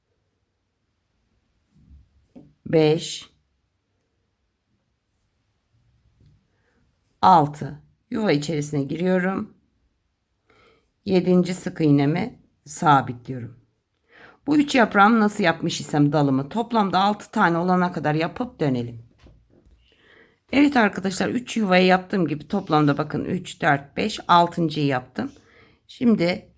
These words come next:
yine yeşil yuvaya girip yedinci sık iğnemle son dalımı sabitledim. Bu noktada bir, iki, üç, dört, beş, altı,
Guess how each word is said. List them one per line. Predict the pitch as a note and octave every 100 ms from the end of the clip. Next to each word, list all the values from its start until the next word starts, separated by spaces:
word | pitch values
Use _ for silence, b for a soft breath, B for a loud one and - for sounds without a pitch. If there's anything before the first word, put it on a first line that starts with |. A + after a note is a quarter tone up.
| _
yine | G3+ G3
yeşil | F#3 G#3 -
yuvaya | F#3+ D#3+ D3+
girip | C#3+ D3+ - -
yedinci | E3+ E3+ E3+ E3+
sık | - - E3+
iğnemle | C#3+ C3+ C3+ G3+
son | - A3 F#3+ F3+ - _ _ _ _ _ _ _ _ _ _ _
dalımı | D3+ D#3 E3+
sabitledim. | F3+ - D3+ C#3 - - B2+ D3+ G3+
Bu | D4+
noktada | C4+ B3 D#3+ D3 C#3+ D3+ - _ _ _ _ _ _ _
bir, | G3 F3 F3+ - - _
iki, | E3+ - - E3+ F#3+ - _ _ _ _ _ _ _ _ _ -
üç, | D#3+ D#3+ - -
dört, | D#3+ D#3+ D#3+ D#3+ - -
beş, | D3 D#3 D3+ - -
altı, | C#3+ D3 D3 - D#3+